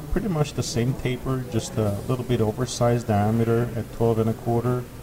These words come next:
which is, uh, accepted in the industry for billiards. And, um, what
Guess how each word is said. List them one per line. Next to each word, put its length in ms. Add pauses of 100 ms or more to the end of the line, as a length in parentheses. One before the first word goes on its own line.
(580)
which 240
is, 240
uh, 220
accepted 560
in 160
the 80
industry 580
for 260
billiards. 680 (100)
And, 540
um, 240 (580)
what 160